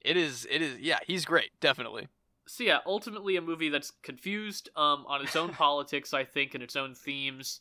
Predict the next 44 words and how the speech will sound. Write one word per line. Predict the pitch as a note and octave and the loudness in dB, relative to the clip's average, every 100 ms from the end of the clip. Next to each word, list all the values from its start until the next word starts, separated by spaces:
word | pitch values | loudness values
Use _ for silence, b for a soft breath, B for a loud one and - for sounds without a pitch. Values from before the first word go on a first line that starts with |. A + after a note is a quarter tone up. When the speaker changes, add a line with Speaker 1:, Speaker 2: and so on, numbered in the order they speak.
| _ D#3 | _ -14
Speaker 1:
Mm. | D#3 C#3 A#2+ - - D3+ | -12 -12 -14 -20 -18 -8
Speaker 2:
The | C#3+ | -8
violence | - C#3+ E3 F3+ F3+ F3+ - - - _ _ | 0 4 4 2 -6 -8 -12 -12 -18 _ _
is | D#3 D3 - | -2 -2 -4
not | D3+ C#3+ D3+ D3+ | -4 2 2 0
as | C#3+ C#3 | -6 -6
jarring | - C#3 C3 C3+ C3 | -4 -2 0 -2 -2
as | A#2 C3+ | -6 -8
it | B2+ | -6
is | C3 C3 B2+ - | -8 -8 -10 -12
in | C3+ B2+ | -14 -16
the | A#2 | -10
first | D#3 D#3+ - | -6 -6 -6
two | E3 | -10
films, | - D#3 D3+ D3 - | -4 -4 -4 -8 -6
which | D#3 D3 | -6 -6
is | C3 | -14
good | - B3 B3 D#3 | -8 -6 -4 -2
and | E3 E3 | -2 -2
bad | C3 C3 C3 | -4 -2 -4
in | C3 | -8
a | |
way, | B2+ B2+ B2 | -6 -6 -6
because | B2 C3+ B2 | -10 -12 -6
I | A#2+ | -6
think | - C3 | -4 -8
it | A#2+ | -8
could | - | -8
have | C3+ B2 | -8 -8
been | - A#2+ - - | -12 -12 -16 2
capitalized | G#3 A3+ G#3 F#3+ F#3 E3 - | 6 6 6 2 2 0 -6
on | C#3+ D3+ D3 | -2 -2 -2
more | D#3 G3+ E3 | -4 -2 -2
to | - D3+ | -4 -8
make | C3+ C#3+ D#3+ | -4 -2 -2
the | C#3+ | -4
war | C3 D3 D#3+ | -6 -4 -4
more | D3 C3 B2+ | -6 -10 -10
horrific | B2 C3 C#3 C3 A#2+ - - | -8 -8 -8 -8 -10 -14 -18
in | C#3 | -10
its | D3+ C3 | -8 -6
Speaker 1:
Mm. | A#2+ | -8
Speaker 2:
own | A#2+ | -4
way. | C#3+ C#3 B2+ B2 | 0 0 -2 -6